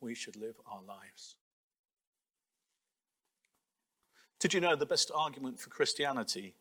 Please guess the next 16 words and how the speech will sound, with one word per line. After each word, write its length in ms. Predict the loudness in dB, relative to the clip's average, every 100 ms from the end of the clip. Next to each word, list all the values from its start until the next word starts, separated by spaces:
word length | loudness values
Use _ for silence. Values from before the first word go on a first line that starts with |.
| _ _ _ 0
is 160 | 4
a 80 | 4
real 560 | 2 0 0 0 -4 -8 _
Christian? 500 | 0 0 2 -4 -10 -12 _ _ _ _ _ _ _ -8 2
And 100 | 6
whether 180 | 8 8
we 140 | 8
like 260 | 4 2 0
it 80 | -2
or 140 | -4
not, 560 | -2 0 0 0 -2 -2 _ _ _ _ _ _ _ _ _ 2
Every 180 | 4
Christian 600 | 0 2 2 2 -2 -6 -6
is 120 | -4
an 80 | -2
advertisement 960 | -4 0 4 4 2 -2 -4 -8 -10